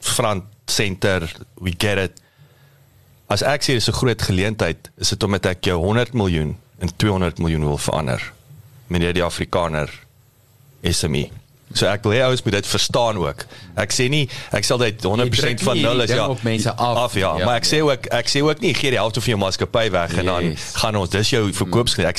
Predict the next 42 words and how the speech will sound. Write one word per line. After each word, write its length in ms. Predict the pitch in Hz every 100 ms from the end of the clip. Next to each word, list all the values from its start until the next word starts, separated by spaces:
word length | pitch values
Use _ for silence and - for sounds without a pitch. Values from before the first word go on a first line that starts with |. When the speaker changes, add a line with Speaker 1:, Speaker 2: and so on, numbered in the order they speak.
| -
Speaker 1:
sê 40 | 92
nee, 460 | 85 107 95 147 175 - - _ _ _ _ _ - - -
kom 80 | 147
ons 100 | -
kyk 200 | 147 131
dat 200 | 120 -
ons 140 | 107
jou 140 | 113 117
negenveertig 680 | 104 113 123 - 110 104
persent 360 | - - 98 87 -
dubbel 340 | 110 110 92 - - _ _ - - -
soveel 360 | 107 95 104
werd 280 | 85 87 -
maak 300 | 92 82 - -
as 120 | 101
wat 200 | 92 -
jou 100 | 92
honderd 260 | 85 95 92
persent 360 | - - 82 -
nou 200 | 82 65
is. 160 | -
En 200 | 101 87 -
dis 280 | 120 117 104
hoekom 300 | - 104 73
ek 180 | 90 -
sê 120 | 95
dis 200 | 85 -
'n 40 |
geleentheid. 720 | - 85 80 82 82 - - -
Speaker 2:
Hmm. 340 | 92 92 78 -
Speaker 1:
Dit 160 | 85
gaan 160 | - 120
nie 120 | 143
dat, 120 | 107
jy's 220 | 92 104 185
nie 80 | 180
slegter 520 | - 139 104 - -
af 200 | 85 -
in 80 | 85
die 80 |
proses 560 | - 82 - 80 76 -
nie. 140 | -